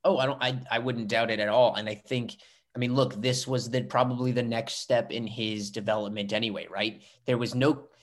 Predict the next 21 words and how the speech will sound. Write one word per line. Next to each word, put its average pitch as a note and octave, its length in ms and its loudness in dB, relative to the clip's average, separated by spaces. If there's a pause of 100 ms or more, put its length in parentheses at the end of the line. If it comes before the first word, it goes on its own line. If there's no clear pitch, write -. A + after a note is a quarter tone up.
(400)
I, C3 180 2
I C3 100 4
described C#3+ 640 4
him B2+ 460 0
last A#2 400 -2
week G#2 420 -4 (440)
as A2 280 0
a A2 140 -2
willing G#2+ 440 -2
shooter, - 380 -8 (120)
right? A2+ 320 0 (380)
Frank C#3+ 200 2
Vatrano C3+ 360 2
has A#2 160 0
never A#2 280 0
seen A#2 220 -2
a G#2+ 60 -2
shot G2+ 300 -2
he G#2 120 -6
doesn't F#2 320 -6
like. - 300 -20